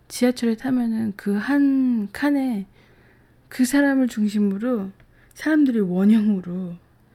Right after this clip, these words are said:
이렇게, 뭐라 하지? 그 아우라가 있는 사람들, 주변에 사람들이 모이듯이 사실은 모이는 게 아니라 피해 있는 거죠.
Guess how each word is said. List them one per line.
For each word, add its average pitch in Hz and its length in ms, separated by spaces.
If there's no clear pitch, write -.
이렇게, 180 440
뭐라 185 160
하지? 208 420
그 180 440
아우라가 208 480
있는 180 200
사람들, 196 340
주변에 175 300
사람들이 202 340
모이듯이 185 680
사실은 247 420
모이는 208 440
게 202 100
아니라 185 360
피해 359 260
있는 208 220
거죠. 175 280